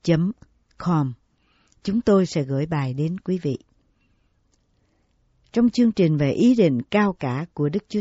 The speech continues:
Trời, Ê-sơ-tê, một thiếu nữ Do Thái, được chọn làm hoàng hậu nước Ba Tư. Sau khi Ê-sơ-tê lên ngôi hoàng hậu, ông Mặc Đô Chê tiếp tục ra vào cung điện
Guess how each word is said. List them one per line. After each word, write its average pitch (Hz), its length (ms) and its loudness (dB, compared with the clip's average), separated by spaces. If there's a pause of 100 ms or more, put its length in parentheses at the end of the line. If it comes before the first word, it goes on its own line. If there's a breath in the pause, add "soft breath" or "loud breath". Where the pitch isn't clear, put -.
Trời, 131 300 -4 (520)
Ê-sơ-tê, 185 720 0 (360)
một 165 400 0
thiếu 269 140 2
nữ 196 260 4
Do 208 140 2
Thái, 196 440 -4 (260)
được 151 400 -2
chọn 135 340 -2
làm 143 280 -2
hoàng 135 320 -2
hậu 139 260 -4
nước 165 200 -4
Ba 156 280 -2
Tư. 151 220 -2 (1300)
Sau 214 240 -2
khi 202 340 0
Ê-sơ-tê 190 540 0
lên 185 220 2
ngôi 180 240 0
hoàng 147 280 -2
hậu, 123 300 -6 (1040)
ông 202 200 0
Mặc 156 180 -2
Đô 190 120 2
Chê 196 320 2
tiếp 269 180 0 (100)
tục 156 240 2
ra 196 280 0
vào 147 440 -2
cung 202 200 0
điện 143 280 0